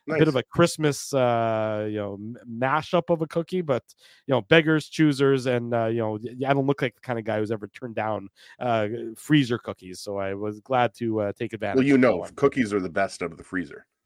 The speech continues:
Speaker 1: Yeah, well, you gotta keep, I, I know people who don't keep their cookies in the freezer. We're gonna have to
Speaker 2: Yeah.
Speaker 1: have a bit of an intervention
Speaker 2: Yeah,
Speaker 1: about
Speaker 2: what are
Speaker 1: that.
Speaker 2: people doing, keeping them at room temperature?
Speaker 1: Nah, you can't, that's, no.
Speaker 2: We're
Speaker 1: Unless
Speaker 2: not
Speaker 1: it's,
Speaker 2: animals here.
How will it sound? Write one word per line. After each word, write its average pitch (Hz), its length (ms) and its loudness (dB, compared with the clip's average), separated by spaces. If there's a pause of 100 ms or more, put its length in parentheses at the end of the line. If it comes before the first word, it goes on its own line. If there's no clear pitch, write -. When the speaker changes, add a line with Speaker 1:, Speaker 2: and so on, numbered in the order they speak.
(140)
Speaker 1:
Yeah, 123 280 0
well, 107 120 -8
you 101 40 -8
gotta 117 140 -2
keep, 104 240 -12
I, 107 260 -4
I 95 100 -10
know 117 80 -6
people 160 260 -2
who 151 40 4
don't 135 220 4
keep - 140 -8
their 120 80 -4
cookies 120 340 -8
in 110 60 -10
the 101 60 -10
freezer. 135 420 -6 (320)
We're 120 80 -2
gonna 113 240 0
have 110 100 0
to - 60 -4
Speaker 2:
Yeah. 113 60 0
Speaker 1:
have 104 120 -2
a 104 160 -4 (220)
bit 117 80 0
of 107 80 -2
an 110 80 -2
intervention 101 500 -8
Speaker 2:
Yeah, 95 40 -12
Speaker 1:
about 127 140 -4
Speaker 2:
what 123 80 2
are 131 40 4
Speaker 1:
that. - 80 0
Speaker 2:
people 143 200 2
doing, 120 280 4
keeping 139 280 -2
them 113 140 2
at 78 160 -4
room 123 200 -2
temperature? 269 640 -4
Speaker 1:
Nah, 113 260 -4
you 78 100 -12
can't, 90 240 -8
that's, - 380 -16
no. - 100 -16 (160)
Speaker 2:
We're 76 100 -8
Speaker 1:
Unless 160 200 8
Speaker 2:
not 107 60 6
Speaker 1:
it's, 117 80 8
Speaker 2:
animals 113 340 6
here. 87 240 -12